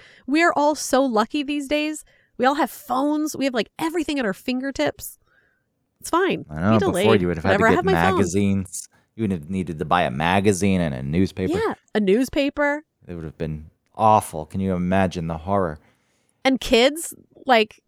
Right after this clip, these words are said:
Speaker 1: having to entertain them without a phone. You know what I'm saying? Like, we are
Speaker 2: It's gonna
Speaker 1: in
Speaker 2: be
Speaker 1: the
Speaker 2: delayed
Speaker 1: best.
Speaker 2: again.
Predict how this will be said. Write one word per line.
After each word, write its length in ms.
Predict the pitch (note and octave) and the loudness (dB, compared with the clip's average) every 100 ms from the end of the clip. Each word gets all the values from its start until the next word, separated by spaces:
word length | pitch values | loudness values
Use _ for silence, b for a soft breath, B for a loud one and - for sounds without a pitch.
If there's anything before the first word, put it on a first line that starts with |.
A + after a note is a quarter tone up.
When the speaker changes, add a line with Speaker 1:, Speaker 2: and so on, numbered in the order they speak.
| - | -2
Speaker 1:
having 260 | B3 B3+ B3+ | 0 0 -2
to 140 | - | -2
entertain 460 | A#3+ A#3+ A#3 A3+ G3 | -2 -4 -2 -2 0
them 240 | G3 A#3+ | 0 0
without 400 | A#3+ G#3 G3 F#3+ - | -2 0 0 -2 -8
a 60 | - | -6
phone. 400 | F#3 F#3+ A3+ C4 | -2 0 0 -4
You 60 | |
know 680 | _ _ _ _ _ _ D4 | _ _ _ _ _ _ 0
what 20 | E4+ | 2
I'm 60 | |
saying? 260 | F#4+ G4 G4 | 4 2 2
Like, 260 | E4 D4+ - _ _ | 0 -2 -8 _ _
we 180 | B3 F4 | -2 2
are 40 | |
Speaker 2:
It's 80 | A4+ | 6
gonna 60 | G3 | 6
Speaker 1:
in 60 | |
Speaker 2:
be 60 | D3 | 6
Speaker 1:
the 40 | |
Speaker 2:
delayed 260 | C#3+ C#3 B2+ | 6 6 6
Speaker 1:
best. 240 | A#2 - | 4 2
Speaker 2:
again. 100 | - | -8